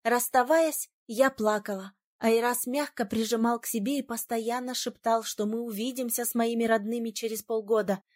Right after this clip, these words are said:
когда в Мышке наступят каникулы. Судя по тому, как мама и бабушка что-то долго вчера вечером обсуждали, принц решил познакомить наших родителей.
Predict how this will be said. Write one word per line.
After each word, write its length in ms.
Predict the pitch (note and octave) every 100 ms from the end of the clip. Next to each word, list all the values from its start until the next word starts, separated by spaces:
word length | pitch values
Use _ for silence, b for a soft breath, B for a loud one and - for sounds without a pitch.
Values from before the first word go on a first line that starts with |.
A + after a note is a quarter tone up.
| _
когда 360 | G#3 G3 F#3+ F#3+
в 80 |
Мышке 380 | F#3+ A#3+ B3+ G3+
наступят 580 | F3+ F#3+ - G3+ G3+ G3
каникулы. 580 | G#3 G3+ G3+ G3 F#3 F3+ _ _ _ _
Судя 380 | - B3 A3 A3
по 160 | A3
тому, 320 | G#3+ A3 A#3
как 200 | A#3+ G#3
мама 360 | G#3+ A3 A3 G#3
и 40 |
бабушка 480 | G3 G#3+ G#3 G#3 G#3
что-то 360 | G3+ G#3+ G#3 G#3+
долго 320 | G#3+ G#3+ G#3
вчера 340 | G#3 A3+ G#3+
вечером 480 | G#3 A3 G#3 G#3+ G#3
обсуждали, 640 | G3+ - A3+ A3 D4+ C4+ B3+ _ _
принц 340 | - E4 F4 -
решил 360 | B3 A#3+ B3+
познакомить 800 | B3 A3 G3 G3+ G3 A#3 A3 G3+
наших 420 | G3 G3+ G3 G#3
родителей. 680 | G#3+ G#3 F#3+ F#3+ G3 F#3+ F3